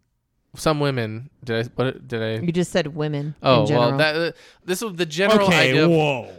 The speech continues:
Speaker 1: the general idea of the concept of OnlyFans is there is a woman who creates an account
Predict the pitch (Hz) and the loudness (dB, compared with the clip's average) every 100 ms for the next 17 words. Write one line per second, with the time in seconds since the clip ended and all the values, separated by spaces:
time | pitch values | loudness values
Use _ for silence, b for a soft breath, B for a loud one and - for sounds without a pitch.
0 | - 165 151 208 262 247 190 165 165 156 | -6 -6 -2 0 0 0 -2 -2 -2 -4
1 | 135 139 143 139 143 135 120 127 127 135 | -6 -8 -6 -6 -6 -6 -10 -6 -6 -4
2 | 131 - 110 104 104 127 117 113 120 120 | -8 -8 -10 -10 -12 -12 -10 -6 -6 -6
3 | 120 120 127 135 123 123 120 131 120 - | -8 -8 -8 -8 -10 -12 -12 -12 -12 -16
4 | - 127 127 - 123 113 139 123 107 | -14 -10 -10 -10 -14 -10 -8 -8 -10